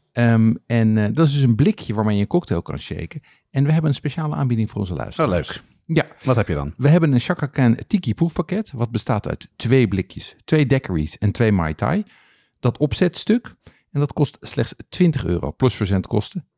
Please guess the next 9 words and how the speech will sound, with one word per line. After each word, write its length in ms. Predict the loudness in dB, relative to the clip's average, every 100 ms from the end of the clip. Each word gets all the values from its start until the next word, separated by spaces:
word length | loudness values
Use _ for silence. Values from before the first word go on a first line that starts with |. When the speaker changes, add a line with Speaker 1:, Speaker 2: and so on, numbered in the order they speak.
| _
Speaker 1:
En 360 | 4 4 4 -8 _ _
de 100 | _
brigade 500 | -2 -2 0 -2 -2
betaalt 260 | -4 -6 -4
geen 160 | -2 -2
verzendkosten. 640 | -2 -4 -6 -16 -16 -20 _ _ -20 _ _ _
Speaker 2:
Ja, 120 | -2
dat, 240 | -2 -4 -6
eh, 140 | -4